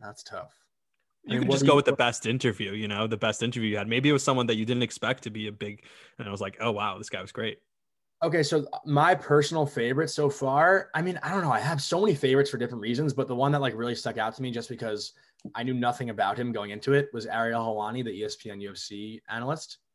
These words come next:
Speaker 1: or broadcaster. Um, like, I don't follow the U F C at all, and I just kinda, like, in the interview, I was very straight up about it.
Speaker 2: Same.
Speaker 1: I was like, "Hey, I don't know fuck about the U F C, but, like, I, I love what you do, and I've watched your interviews, obviously, leading up to this."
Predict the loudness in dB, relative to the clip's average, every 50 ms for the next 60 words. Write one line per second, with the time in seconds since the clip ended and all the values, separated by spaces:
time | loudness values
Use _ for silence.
0 | _ _ -16 -14 -12 -10 -10 -10 -8 -8 -8 -6 -6 -6 -8 -8 _ _ _ _
1 | _ _ _ -8 -6 -4 -4 -4 -4 -6 -8 -12 -14 _ _ _ _ -10 -6 -2
2 | 0 2 2 2 2 0 -2 -2 -2 0 0 0 0 -2 -2 -4 -4 -6 -6 -4
3 | -2 0 0 0 0 -2 -4 -8 -8 -10 -10 -8 -6 -6 -6 -6 -6 -8 -8 -6
4 | -4 0 0 2 2 0 -2 -2 -2 -2 -2 -4 -6 -8 _ _ -4 -2 0 0
5 | 0 -2 -4 -6 -6 -6 -6 -6 -6 -4 -4 -4 -2 -4 -4 -8 -10 -16 -14 -10
6 | -8 -6 -6 -6 -10 -12 _ _ _ _ -4 -2 0 0 0 -2 -4 -6 -4 -4
7 | -6 -4 -4 -6 -6 -6 -6 -6 -6 -6 -6 -6 -10 -8 -8 -10 -10 _ _ _
8 | _ _ _ -12 -12 -12 -12 _ -8 -6 -4 -2 0 0 0 0 -2 -4 -2 -4
9 | -4 -2 -2 -4 -4 -4 -6 -8 -8 -4 -2 -2 -2 -2 -4 -8 -8 -8 -6 -8
10 | -8 -8 -6 -6 -6 -6 -6 -8 -8 -8 -8 -8 -8 -10 -12 -10 -10 -10 -10 -8
11 | -10 -12